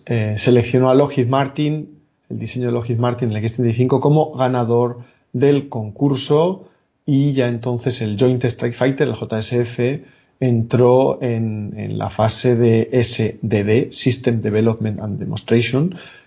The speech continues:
es decir, la de fase de desarrollo, de, de desarrollo del, del sistema completo, ¿no?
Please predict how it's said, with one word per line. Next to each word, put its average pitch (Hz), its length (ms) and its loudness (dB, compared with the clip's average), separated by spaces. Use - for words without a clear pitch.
es - 80 -12
decir, 117 380 0
la 104 200 4
de 95 420 -2
fase - 400 -2
de 113 160 -2
desarrollo, 95 560 -4
de, 98 400 -4
de 104 160 -4
desarrollo 101 500 0
del, 98 540 -2
del 98 180 -2
sistema 117 480 0
completo, 95 580 -2
¿no? - 240 -4